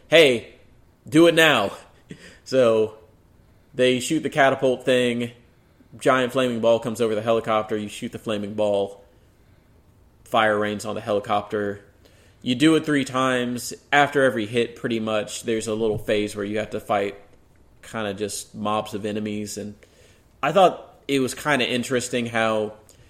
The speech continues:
you're fighting Trinity, but they're also kind of having to fight some of the Deathless ones, so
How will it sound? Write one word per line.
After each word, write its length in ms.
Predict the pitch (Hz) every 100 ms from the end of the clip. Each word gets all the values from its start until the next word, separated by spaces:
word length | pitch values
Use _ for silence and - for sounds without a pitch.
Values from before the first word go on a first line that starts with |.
| -
you're 120 | 127
fighting 280 | - 139 120
Trinity, 540 | - 135 123 120 120 113
but 280 | 107 -
they're 260 | - 120 117
also 380 | 123 120 - 113
kind 240 | - 117
of 80 | 110
having 260 | 117 110 104
to 80 |
fight 480 | 101 120 107 104 - - _ _
some 220 | - 120 113
of 80 |
the 80 | 101
Deathless 480 | 95 110 110 120 -
ones, 340 | 117 110 107
so 400 | - 101 95 92